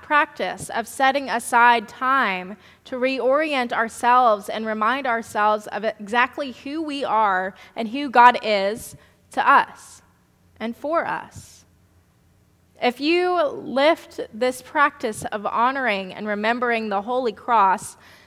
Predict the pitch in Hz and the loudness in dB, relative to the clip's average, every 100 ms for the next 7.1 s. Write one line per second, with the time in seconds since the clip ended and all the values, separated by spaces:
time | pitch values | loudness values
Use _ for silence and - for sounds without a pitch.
0 | _ - 302 - 349 311 294 247 - 277 | _ -8 -6 -4 -4 -4 0 -2 0 2
1 | 285 320 - - - 269 269 302 262 208 | 2 2 -6 -10 2 4 4 0 -2 0
2 | 190 196 - - 233 311 302 285 254 233 | 0 0 -6 4 6 8 4 -2 -4 -4
3 | 226 214 254 - 220 - 254 262 202 185 | -4 -4 -6 -8 -14 -6 -6 -4 -4 -4
4 | - - - _ _ _ _ _ _ _ | -8 -20 -20 _ _ _ _ _ _ _
5 | _ _ _ _ _ _ 240 277 339 311 | _ _ _ _ _ _ 2 2 0 -4
6 | 277 254 277 269 247 254 - 202 180 - | -6 -8 -8 -8 -6 -6 -2 -2 -2 -10